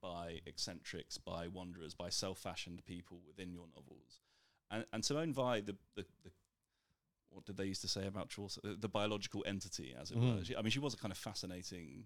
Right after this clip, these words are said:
Speaker 2: Mm.
Speaker 1: uh, in terms of the, the kind of philosophy you've been describing to us and the, and, and the idea of living a life guided by ideals and ideas. Um, maybe you could just tell us a little about,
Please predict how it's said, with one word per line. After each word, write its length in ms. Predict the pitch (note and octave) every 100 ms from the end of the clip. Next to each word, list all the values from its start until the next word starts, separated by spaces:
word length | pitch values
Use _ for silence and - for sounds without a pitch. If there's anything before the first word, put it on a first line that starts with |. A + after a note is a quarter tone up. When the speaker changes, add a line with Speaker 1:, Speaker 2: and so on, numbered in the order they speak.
| G#2+
Speaker 2:
Mm. 540 | C3 F3 D#3+ G2+ F2 D#2+
Speaker 1:
uh, 160 | -
in 280 | A#2 A2 A2+
terms 260 | A#2 C#3 A#2
of 140 | G2+
the, 120 | G#2 -
the 60 |
kind 180 | G2 A#2
of 60 | F#2+
philosophy 340 | A2 G2+ -
you've 140 | F#2 F#2
been 100 | F#2
describing 400 | - G2+ F2+ E2+
to 160 | F#2+
us 200 | G2 -
and 160 | F2 F2
the, 80 | -
and, 180 | F2+ F2+
and 120 | - F2+
the 80 |
idea 260 | F#2 F#2 G2+
of 100 | F#2
living 280 | G2 G2+ F#2+
a 40 |
life 360 | F#2+ F#2+ F2+ -
guided 400 | F#2+ F2+ F2+ F2
by 380 | - E2 D#2 D#2 - _ _ _ _ _
ideals 600 | E2 F2 F#2 F2+ F2 E2+
and 140 | D2+ D2+
ideas. 720 | E2 G#2+ G#2 E2+ - - - - _ _ _ _ -
Um, 320 | F#2+ F2+ F2+ -
maybe 260 | C3 C#3
you 40 | A#2+
could 80 |
just 160 | A2 F#2+ - _
tell 140 | - G#2
us 80 |
a 60 | G#2+
little 160 | G#2
about, 120 | F2+